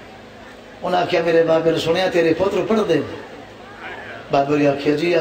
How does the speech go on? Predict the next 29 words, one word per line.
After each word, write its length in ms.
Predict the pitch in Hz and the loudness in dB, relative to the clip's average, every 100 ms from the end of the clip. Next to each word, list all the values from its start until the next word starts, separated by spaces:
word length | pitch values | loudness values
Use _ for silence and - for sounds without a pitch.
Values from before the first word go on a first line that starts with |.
| - | 2
سید 160 | 151 165 | 2 2
نے 260 | 165 151 | 2 0
فقیر 420 | - 190 165 175 | -2 -2 0 -2
ہے، 140 | 175 147 - - - - - - - - - - - | -2 -4 -8 -16 -18 -18 -18 -18 -18 -18 -18 -18 -10
تے 100 | 131 | -4
دعا 260 | 143 165 190 | 0 0 0
کر۔" 80 | 190 143 - - - - - - - - - - - | -4 -6 -10 -18 -20 -20 -20 -20 -20 -18 -18 -16 -2
بابے 260 | 139 139 139 139 | 0 2 2 2
دادی 260 | 160 156 160 | 0 2 -2
حسن 240 | 151 160 | 0 0
شاہ 160 | 156 156 | 2 2
ہوراں 160 | 160 | 2
میں 120 | 156 156 | 0 0
نے 60 | 143 | 2
چولی 280 | 151 151 147 | 0 2 0
وچ 120 | 151 | 0
پایا، 280 | 151 147 - - - - - - - | 0 -2 -2 -12 -16 -18 -20 -20 -6
اپنی 320 | 151 151 160 151 | 0 0 0 0
زبان 320 | 156 151 156 | 2 2 2
میرے 300 | 147 143 139 | 2 2 2
منہ 200 | 139 - | 0 0
وچ 160 | 165 160 | 0 0
رکھی۔ 340 | 147 - - - - - 196 214 220 196 - - - - - - - - - - - - - - - - - 202 214 214 214 214 208 220 - - | -2 -4 -10 -14 -18 -16 -12 -12 -12 -12 -14 -16 -16 -18 -20 -18 -18 -18 -16 -16 -16 -18 -18 -20 -20 -20 -18 -16 -14 -14 -14 -16 -14 -14 -10 -6
اس 160 | 151 165 | -2 2
آکھیا، 280 | 175 208 | 2 2
"ست 260 | 208 196 - | 0 -2 0
زواریاں 480 | 170 160 151 151 143 | 0 2 2 2 2
میں 120 | 143 - | 2 0
کیتیاں۔" 360 | - - - | -8 -10 -14